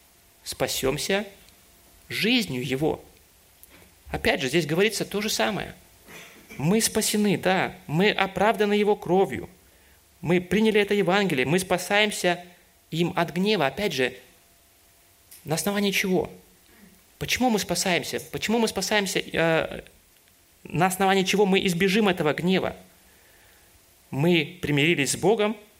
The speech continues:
и теперь спасаемся Его жизнью. Не нашими делами,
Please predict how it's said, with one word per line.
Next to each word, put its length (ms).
и 60
теперь 240
спасаемся 800
Его 300
жизнью. 500
Не 160
нашими 380
делами, 500